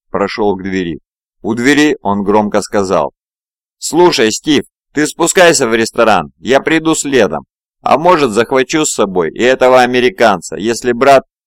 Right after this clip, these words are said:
откажется его сейчас принять». Потом он хлопнул дверью,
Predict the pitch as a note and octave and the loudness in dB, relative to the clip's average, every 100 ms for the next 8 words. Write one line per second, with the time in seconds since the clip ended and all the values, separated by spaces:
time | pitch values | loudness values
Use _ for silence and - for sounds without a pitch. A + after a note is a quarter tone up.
0 | _ G2+ G2+ C3+ B2+ G#2+ - G2+ G#2 G#2 | _ -4 0 2 2 0 -2 -2 -2 -4
1 | G2 A2+ G2 G2+ G#2+ F#2+ D#2+ C#2+ _ _ | -4 -4 -2 -4 -4 -4 -6 -8 _ _
2 | _ _ A2+ A2 D3+ D#3+ _ F#2 G2 - | _ _ -2 2 0 0 _ -8 -6 -2
3 | A2 - G#2+ G2 F2 F2+ D#2+ C#2+ | -2 -2 -4 -4 -4 -4 -4 -6